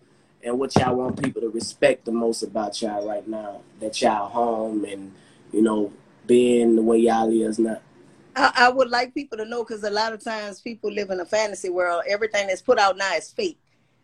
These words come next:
Speaker 2: There-, there's no, like, even reality T V, not reality. The reality is you gonna go through some shit. But if you love each other, you gonna get through some shit. You know
Speaker 1: Right.
Speaker 2: what I'm saying? Real love, unconditional love, is,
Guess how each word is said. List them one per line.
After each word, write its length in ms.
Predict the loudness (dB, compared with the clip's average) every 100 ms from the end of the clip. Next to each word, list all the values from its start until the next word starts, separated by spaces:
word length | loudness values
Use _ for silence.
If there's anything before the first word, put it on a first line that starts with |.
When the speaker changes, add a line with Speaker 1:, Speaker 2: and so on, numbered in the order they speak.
| _ -10
Speaker 2:
There-, 160 | -4 2
there's 240 | 2 2
no, 220 | 4 4
like, 340 | 6 4 4 0 -6
even 380 | -2 0 0
reality 480 | 2 4 4 2 -4
T 220 | -6 -10 -10
V, 160 | -6
not 220 | -2 -2 -2
reality. 580 | -2 -2 -4 -8 -14 -16 _ _ -4
The 120 | 0
reality 640 | 4 4 4 0 -6 -4
is 420 | -4 -4 -8 -12 _ _
you 160 | -12 -2
gonna 220 | -2 0
go 160 | 2 0
through 180 | -2 -12
some 180 | -10 -10
shit. 320 | -8 -10 -12 _ _ _ _ -4
But 140 | 0
if 140 | 0 -2
you 160 | 0
love 260 | 4 4 2
each 180 | -4 -2
other, 180 | -2
you 140 | -4 -4
gonna 200 | -2 -2
get 240 | -4 -4
through 140 | -6 -8
some 220 | -10 -10
shit. 300 | -6 -8 -10 _ _ _
You 120 | 2 4
know 80 |
Speaker 1:
Right. 40 | 4
Speaker 2:
what 80 | 2
I'm 80 |
saying? 20 | -4 _ _ _ _ _ _ 4
Real 260 | 4 6
love, 440 | 2 2 0 -4 -8
unconditional 720 | -10 -10 -10 -10 -10 -8 -6 -4
love, 440 | -2 -2 -6 -8 _ _ _ _ -6
is, 360 | -4 -4 -10